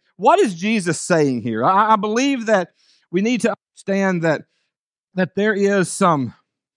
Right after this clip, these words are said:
some things that we shouldn't do in this context, but maybe also understand that there are some things that we should do in this context of discerning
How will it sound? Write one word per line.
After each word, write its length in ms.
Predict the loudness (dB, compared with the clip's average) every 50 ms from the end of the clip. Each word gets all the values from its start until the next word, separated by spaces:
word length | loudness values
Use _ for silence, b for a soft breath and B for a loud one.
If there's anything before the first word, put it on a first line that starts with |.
| _ _ _ _ _ _
some 140 | -6 -6 -6
things 280 | -4 -4 -4 -2 0 0
that 120 | 0 -2
we 120 | -2 -4 -6
shouldn't 420 | -6 -4 -2 -2 -2 -2 -2 -4
do 160 | -4 -2 -2
in 80 | -2 -2
this 160 | -4 -6 -6
context, 800 | _ 0 2 2 2 0 0 0 0 2 2 0 -2 _ _ _ _ _ _ _ _ _
but 140 | -6 -4 -2
maybe 280 | 0 0 0 0 0 2
also 300 | 4 4 4 4 0 0
understand 400 | 0 -2 -4 -4 -2 -2 -2 -2
that 80 | -2
there 120 | 2 4 4
are 120 | 4 4
some 160 | 2 -2 -6
things 240 | -2 -2 -2 0 0
that 80 | -4 -4
we 160 | -4 -6 -6
should 400 | -6 -4 -2 -2 -2 -2 -2 -4
do 300 | -4 -2 -2 -2 -2 -4 b b b b b b -4
in 200 | -2 -2 0 0
this 180 | -2 -2 -2
context 500 | 0 2 2 2 2 2 -2 -2 -2 -2
of 120 | -4 -4 -4
discerning 680 | -4 -8 -2 0 2 2 2 2 2 0 -2 -2 -4